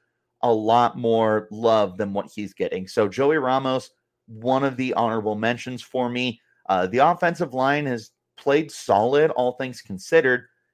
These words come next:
and Ramos has been one of the more consistent players on the offensive line. That's my first honorable mention. Second, gotta go B J Green. B J's been a beast this year.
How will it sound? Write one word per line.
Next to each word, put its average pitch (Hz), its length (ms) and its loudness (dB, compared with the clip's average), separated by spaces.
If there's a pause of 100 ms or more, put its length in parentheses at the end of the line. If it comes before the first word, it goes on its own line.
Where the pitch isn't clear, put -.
(120)
and 127 380 -2
Ramos 120 400 2
has 117 140 -8
been 113 260 2
one 113 140 0
of 107 40 -4
the 110 60 -4
more 104 380 -2 (180)
consistent 113 580 -4
players 107 320 2
on 101 160 -2
the 95 100 -4
offensive 85 580 -8
line. 76 160 -10 (400)
That's 117 240 0
my 139 120 0
first 135 360 -2
honorable 127 360 -4
mention. 123 400 -4
Second, 147 520 0 (360)
gotta 131 200 2
go 123 120 2
B 98 200 -6
J 90 180 -2
Green. 67 240 -14 (960)
B 156 160 2
J's 147 240 -2
been 135 120 -2
a 127 40 -2
beast 123 300 -8
this 123 180 -8
year. 123 280 2